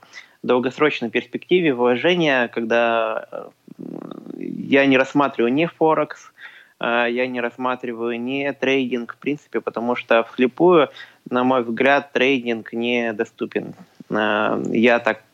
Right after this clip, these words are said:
понял, вообще, во-первых, трейдинг вообще, в принципе,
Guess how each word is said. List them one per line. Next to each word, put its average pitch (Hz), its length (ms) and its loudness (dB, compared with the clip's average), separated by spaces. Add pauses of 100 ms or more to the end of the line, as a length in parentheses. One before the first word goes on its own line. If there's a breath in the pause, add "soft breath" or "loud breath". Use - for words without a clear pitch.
(280)
понял, 190 300 2
вообще, 135 300 0
во-первых, 127 380 0
трейдинг 139 360 -2
вообще, 131 280 -2
в - 60 -6
принципе, 147 540 -2